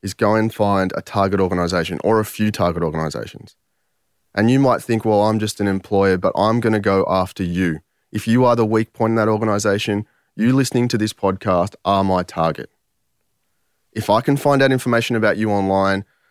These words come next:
about your job role on LinkedIn, about where you live, about what your favorite things to do, who your I T department is, then I'm gonna start to write down a list of all these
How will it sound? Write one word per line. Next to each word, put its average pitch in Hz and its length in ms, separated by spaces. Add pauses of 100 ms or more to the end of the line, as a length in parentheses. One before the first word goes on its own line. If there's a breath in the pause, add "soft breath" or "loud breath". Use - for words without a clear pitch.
(120)
about 92 320
your 90 140
job 107 360
role 104 320
on 95 200
LinkedIn, 98 540 (260)
about 87 260
where 104 180
you 101 240
live, 101 540 (240)
about 87 220
what 82 160
your 104 80
favorite 104 360
things 101 260
to 98 100
do, 101 400 (460)
who 127 100
your 113 260
I 101 140
T 101 240
department 98 500
is, 90 300 (280)
then 107 140
I'm 117 160
gonna 113 160
start 101 320
to 107 80
write 101 380
down 113 200
a 101 80
list 98 280
of 85 120
all 120 240
these 113 220